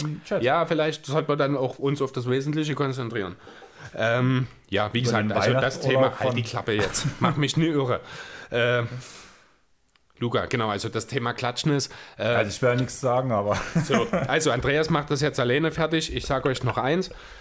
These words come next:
Speaker 2: Luca wird nicht der M V P bis später. Oder wir machen jetzt weiter.
Speaker 1: Wir
Speaker 2: Gut.
Speaker 1: machen jetzt weiter.
Speaker 2: Einen Namen hab ich noch auf, nee, zwei Namen hab ich noch auf meinem Zettel.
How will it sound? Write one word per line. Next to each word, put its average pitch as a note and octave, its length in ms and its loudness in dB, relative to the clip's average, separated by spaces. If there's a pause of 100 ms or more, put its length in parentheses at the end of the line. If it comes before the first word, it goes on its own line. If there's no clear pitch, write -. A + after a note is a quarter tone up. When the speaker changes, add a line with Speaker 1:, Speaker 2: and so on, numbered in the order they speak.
(120)
Speaker 2:
Luca B2+ 280 2
wird G#2 140 0
nicht E3+ 240 2
der D#3 120 4
M D3 140 4
V C#3+ 140 6
P C#3+ 200 2
bis B2+ 180 0
später. A2 420 -6 (720)
Oder C#3 180 -2
wir B2+ 100 0
machen A#2 260 -2
jetzt G2+ 200 -4
weiter. F2 360 -6
Speaker 1:
Wir A#2+ 60 -4
Speaker 2:
Gut. C#3+ 100 2
Speaker 1:
machen C#3+ 100 -4
jetzt - 160 -6
weiter. A#2+ 260 0 (280)
Speaker 2:
Einen C#3 180 -2
Namen D3 200 2
hab D3 100 0
ich D3+ 120 0
noch C#3+ 140 2
auf, C3 140 -4
nee, B2 180 0
zwei C3 180 0
Namen D3+ 200 2
hab C3+ 80 0
ich A#2+ 100 -2
noch B2+ 80 2
auf A2 80 0
meinem G#2 180 0
Zettel. E2+ 280 -4